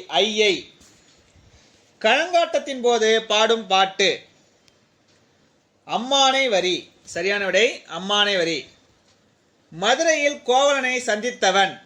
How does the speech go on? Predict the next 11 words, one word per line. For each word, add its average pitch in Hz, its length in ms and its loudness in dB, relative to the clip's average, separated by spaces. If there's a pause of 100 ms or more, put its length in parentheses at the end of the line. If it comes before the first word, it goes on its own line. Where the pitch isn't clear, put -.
(2750)
மாடல 262 360 2 (140)
மறையோன். 196 420 0 (180)
வழிகாட்டியவன் 220 760 0
தான் 240 220 0
மாங்காட்டு 226 460 0
மறையோன். 185 340 0 (380)
மதுரையில் 233 480 0
சந்தித்தவன் 208 460 -6
வந்து 202 160 0 (200)
மாடல 202 260 2 (100)
மறையோன். 139 300 -4